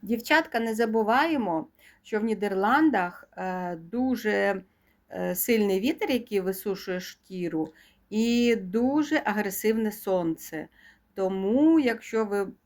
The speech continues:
побули на сонці, десь на природі, обов'язково потім зробіть собі масочку зволожуючу, щоб підтримувати шкіру обличчя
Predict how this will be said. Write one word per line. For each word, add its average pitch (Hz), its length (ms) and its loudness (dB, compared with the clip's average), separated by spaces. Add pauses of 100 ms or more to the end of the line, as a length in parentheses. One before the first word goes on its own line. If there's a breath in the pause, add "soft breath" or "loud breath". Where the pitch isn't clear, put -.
(140)
побули 190 440 -2
на 160 140 -2
сонці, 254 500 -2
десь 202 280 -6
на 180 120 -8
природі, 185 640 -4
обов'язково 220 920 -2
потім 180 360 -10
зробіть 170 420 -12
собі 160 280 -6
масочку 277 720 -2
зволожуючу, 269 1040 -2 (380 loud breath)
щоб 196 260 -6
підтримувати 240 920 0 (260)
шкіру 185 680 -4 (100)
обличчя 196 880 0